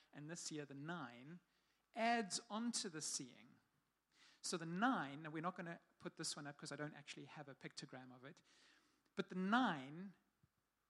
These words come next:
is the letter Taled, T A L E D. And, and nine in the Hebrew alphabet, Taled, basically looks like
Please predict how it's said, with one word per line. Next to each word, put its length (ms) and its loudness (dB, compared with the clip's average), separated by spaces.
is 400 8
the 80 2
letter 300 4
Taled, 560 6
T 220 -8
A 240 -4
L 140 -2
E 120 -2
D. 300 -10
And, 260 -2
and 240 -4
nine 800 0
in 280 -4
the 60 -6
Hebrew 580 -2
alphabet, 800 -4
Taled, 580 -4
basically 540 2
looks 500 2
like 280 2